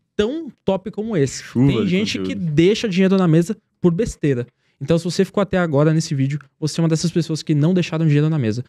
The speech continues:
Speaker 1: Qual que é a melhor dica que você pode dar pra essa galera, como mensagem mesmo,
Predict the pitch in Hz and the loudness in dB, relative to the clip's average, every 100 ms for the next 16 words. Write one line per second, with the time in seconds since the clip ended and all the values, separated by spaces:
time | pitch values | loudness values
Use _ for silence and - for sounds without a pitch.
0 | _ - 170 170 185 165 175 139 160 170 | _ -4 -4 0 0 2 2 2 0 0
1 | - - 143 135 135 135 120 117 135 _ | -6 -2 2 2 0 -2 2 0 0 _
2 | _ _ 147 156 160 156 - 143 151 139 | _ _ 2 4 4 2 0 0 2 2
3 | 120 135 147 | 2 2 -2